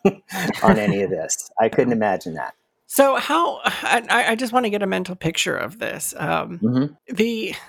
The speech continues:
Speaker 2: the hooks that are going into your s-,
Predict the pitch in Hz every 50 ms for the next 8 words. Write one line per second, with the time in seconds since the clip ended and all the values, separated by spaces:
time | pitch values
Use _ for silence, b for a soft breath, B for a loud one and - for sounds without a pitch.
0 | B B B B _ - 202 208 233 - - 302 349 330 240 208 202 - - -
1 | - - - - - - 220 208 214 175 185 226 233 240 233 - - 214 202 -
2 | 226 202 196 190 180 - - - -